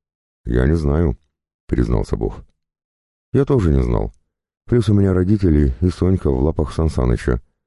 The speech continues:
Их освободить нужно. Получается, я не смогу этого сделать? Как же так?" Черный вздохнул. Я продолжал шагать, ощущая в глазах песок. Предложить Черному идти куда подальше я не мог. Ему некуда идти.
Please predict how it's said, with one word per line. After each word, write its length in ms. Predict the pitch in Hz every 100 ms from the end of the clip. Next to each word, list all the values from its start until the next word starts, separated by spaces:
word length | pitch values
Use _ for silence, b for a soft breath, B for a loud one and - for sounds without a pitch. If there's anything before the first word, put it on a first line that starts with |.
| _ -
Их 160 | 110 117
освободить 520 | 110 110 90 76 -
нужно. 380 | 73 60 53 - _ _ _ _ _ _ -
Получается, 680 | - 98 - 127 113 104 104
я 100 | 95
не 100 | 95
смогу 340 | - 101 131
этого 260 | 131 - 69
сделать? 440 | 55 60 52 - - _ _
Как 180 | 69 60
же 140 | 64
так?" 320 | 85 78 - _ _ _ _ _ _ _ _ -
Черный 300 | 65 58 57
вздохнул. 500 | 52 62 - 53 50 _ _ _ _ _ _ _
Я 220 | 71 73 64
продолжал 460 | 62 60 60 64
шагать, 380 | - 64 80 -
ощущая 480 | 58 64 - 71 62
в 60 |
глазах 340 | 57 58 64 -
песок. 380 | - - - - _ _ _ _ _ _ _ _ -
Предложить 460 | 67 65 64 65
Черному 500 | - 69 65 64 65
идти 160 | 60 -
куда 240 | - 58
подальше 480 | 57 65 101 107 -
я 100 | 90
не 100 | 80
мог. 280 | 65 65 - _ _ -
Ему 180 | 117 127
некуда 420 | 123 98 65 58
идти. 280 | - -